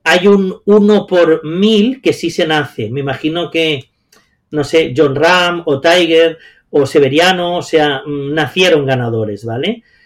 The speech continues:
Nacieron killers, nacieron con esa mirada del tigre y tal. Pero yo que me considero, y todo el mundo me considera una persona muy ganadora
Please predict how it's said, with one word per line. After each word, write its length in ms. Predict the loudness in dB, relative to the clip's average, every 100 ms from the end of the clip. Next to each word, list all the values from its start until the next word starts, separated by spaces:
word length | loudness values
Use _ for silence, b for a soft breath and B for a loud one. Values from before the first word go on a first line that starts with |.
| b b
Nacieron 540 | -4 -2 0 0 0
killers, 580 | -2 0 2 4 2 0
nacieron 720 | -6 -6 0 2 4 4 2 -2
con 180 | -2
esa 200 | -2 -4
mirada 440 | -2 0 0 0 0
del 220 | -2 -4
tigre 320 | -4 -2 -2
y 80 | -2
tal. 220 | -2 -4 -8 b b b
Pero 640 | 2 4 6 6 6 4 2 -4
yo 220 | -2 0
que 100 | 0
me 120 | 0
considero, 380 | 0 0 0 0
y 60 | 2
todo 120 | 0
el 60 | 0
mundo 160 | -4
me 100 | -4
considera 300 | -2 0 0
una 80 | 0
persona 300 | -4 -4 -4
muy 240 | 0 0
ganadora 600 | 0 0 -2 -2 -2 -6